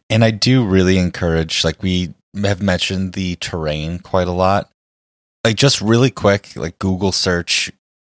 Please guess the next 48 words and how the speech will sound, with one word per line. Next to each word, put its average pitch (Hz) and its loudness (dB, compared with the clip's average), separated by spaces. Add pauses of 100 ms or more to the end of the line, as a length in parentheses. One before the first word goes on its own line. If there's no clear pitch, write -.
(340)
uh, 78 -8
like, 95 0 (100)
the 92 -4
Eklund 90 -2
Island 90 -4 (520)
and 107 0
just 92 -2
take 101 0
a 95 -2
look 90 0
at 107 0
what 95 0
they 92 -2
were 90 2
dealing 90 2
with, 117 0 (420)
like, 98 2
where 92 4
they 98 4
were 90 -2
camped 87 -4
out 90 4
at 82 -2
Port 87 0
Ross. 78 2
Like, 87 0
I'm 85 0
looking 82 -2
at 80 -4
the 78 -4
picture 85 -4
right 80 0
now. 80 -2 (640)
Insane 98 0
terrain, 73 -6
like, 82 -2
how 92 -2
they 87 2
were 87 4
able 80 -2
to - -8
scale 71 -2
it. 64 -8
So, 107 0
like, 104 0
they 107 -2
weren't 135 2
just - 2